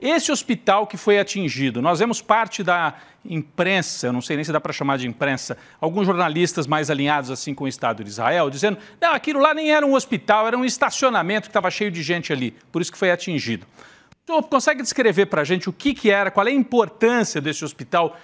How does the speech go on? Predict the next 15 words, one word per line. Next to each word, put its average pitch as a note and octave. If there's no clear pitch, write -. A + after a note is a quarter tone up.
que -
foi F#3
atingido D3
no C#3
bombardeio, C#3+
que G3+
as -
forças F#3+
de F3
Gaza E3
dizem D3+
que -
foi E3+
um D3
bombardeio C#3